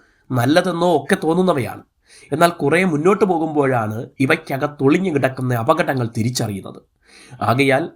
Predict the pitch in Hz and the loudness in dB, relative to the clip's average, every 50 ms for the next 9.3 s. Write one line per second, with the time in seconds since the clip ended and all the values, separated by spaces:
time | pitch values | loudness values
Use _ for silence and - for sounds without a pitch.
0 | - 120 117 117 143 151 147 139 123 135 147 147 - 156 - 165 151 151 151 147 | -2 -2 0 2 2 2 2 2 0 -2 -4 -4 -4 -6 -6 -4 -4 -4 -4 -4
1 | - 139 139 160 165 - 180 175 - - _ _ - 135 135 147 147 - 180 160 | -2 -2 0 0 0 -2 -4 -4 -6 -10 _ _ -4 0 0 0 0 0 -2 0
2 | 156 160 156 165 156 156 131 127 131 143 147 160 160 160 170 156 107 87 - - | 0 0 0 -2 -2 -2 -2 -2 -2 0 0 2 2 2 2 0 -2 -4 -8 -16
3 | _ _ _ _ - - 120 - - 202 208 185 160 147 - 160 151 147 147 - | _ _ _ _ -8 -8 -4 2 4 4 6 4 2 -2 -4 -4 -6 -6 -4 2
4 | - 135 139 170 190 196 - 156 131 - - - 175 165 147 131 - - 160 151 | 2 2 4 2 0 -2 -2 -8 -8 -6 -2 -2 -2 0 -2 -6 -4 -4 -4 -2
5 | 147 135 117 120 131 123 - 147 151 143 - 147 139 143 165 190 190 143 123 - | 0 0 2 2 2 2 2 2 0 0 2 0 0 2 2 2 2 0 0 -6
6 | - - - _ _ _ _ _ _ _ - _ - - 107 120 123 127 127 135 | -8 -10 -12 _ _ _ _ _ _ _ -20 _ -6 -2 0 2 2 2 0 0
7 | 120 110 101 117 - - _ _ _ _ - 113 110 113 120 123 139 156 165 160 | 0 -2 -2 -4 -8 -10 _ _ _ _ -6 -4 -2 0 2 2 2 0 0 -2
8 | - 160 147 147 - 190 190 - - 156 - - - - - 190 180 185 175 170 | 0 0 0 0 0 -2 -2 -2 -2 -2 -2 -4 -8 -2 0 0 2 2 2 0
9 | 156 151 151 185 247 - | 0 0 0 0 -2 -6